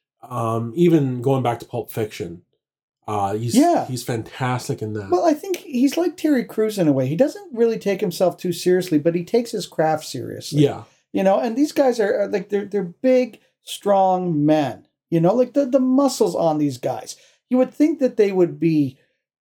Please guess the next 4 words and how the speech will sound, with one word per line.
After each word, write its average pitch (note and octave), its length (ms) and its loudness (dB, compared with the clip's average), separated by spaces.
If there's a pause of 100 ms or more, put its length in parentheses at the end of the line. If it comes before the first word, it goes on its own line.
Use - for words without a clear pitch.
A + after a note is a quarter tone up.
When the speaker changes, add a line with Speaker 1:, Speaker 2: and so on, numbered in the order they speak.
(380)
Speaker 2:
you A3 120 -6
know, G3+ 140 2
just F#3 480 -4 (720)
meat-hungry, G3+ 880 -2